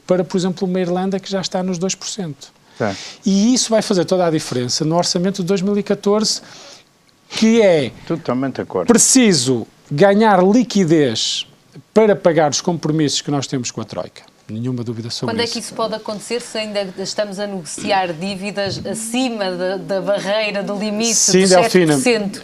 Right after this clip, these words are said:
Speaker 1: ma-, mas a dívida negocia-se sempre de uma forma global. E, obviamente, que os economistas fazem isso bem e podem usar matemáticos, que nós também somos bons a fazer contas para lá chegar,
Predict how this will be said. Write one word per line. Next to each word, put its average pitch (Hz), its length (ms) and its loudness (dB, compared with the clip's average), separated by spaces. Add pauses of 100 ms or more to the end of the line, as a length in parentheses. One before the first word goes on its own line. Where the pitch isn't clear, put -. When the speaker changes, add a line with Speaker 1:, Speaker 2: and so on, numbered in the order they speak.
Speaker 1:
ma-, 139 320 -4
mas 156 240 4
a 170 60 6
dívida 190 400 4
negocia-se 180 680 2
sempre 196 320 4
de 185 60 2
uma 190 100 6
forma 190 280 4
global. 170 520 2 (800)
E, 185 280 6
obviamente, 143 420 2
que - 60 -8
os 123 80 0
economistas 131 560 -2
fazem 123 320 -4
isso 120 180 -4
bem 120 320 -6
e 139 60 -4
podem 131 320 -4
usar 131 200 -2
matemáticos, 127 680 -6
que 139 100 -8
nós 131 140 -4
também 127 180 -4
somos 123 280 -6
bons 120 220 -4
a 120 40 -6
fazer 120 260 -6
contas 123 340 -8
para 127 140 -8
lá 117 100 -6
chegar, 104 420 -8